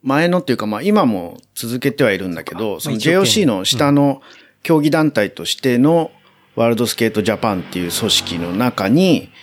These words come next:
Speaker 1: えーっと、スケートボード委員会があって、
Speaker 2: うん。
Speaker 1: で、それが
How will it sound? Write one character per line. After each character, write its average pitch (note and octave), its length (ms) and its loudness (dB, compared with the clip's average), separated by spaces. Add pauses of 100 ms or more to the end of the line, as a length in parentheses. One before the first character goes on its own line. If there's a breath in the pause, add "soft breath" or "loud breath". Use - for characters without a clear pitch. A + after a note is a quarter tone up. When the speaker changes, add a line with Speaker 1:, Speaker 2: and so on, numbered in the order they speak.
(280 loud breath)
Speaker 1:
え E2 140 -6
ー - 40 -8
っ - 20 -20
と、 - 100 -14
ス - 120 -6
ケ G2+ 140 0
ー F2 40 -4
ト G2 100 -4
ボ F#2 180 -2
ー - 20 -6
ド F2 100 -4
委 F2+ 140 -4
員 F2+ 100 -6
会 C#2+ 240 -10
が C#2 80 -10
あ D2 60 -10
っ - 40 -20
て、 - 300 -10
Speaker 2:
う C3+ 60 0
ん。 F#2 120 -6 (140)
Speaker 1:
で、 D#3+ 80 0
そ E3+ 160 0
れ E3 300 4
が F3 400 2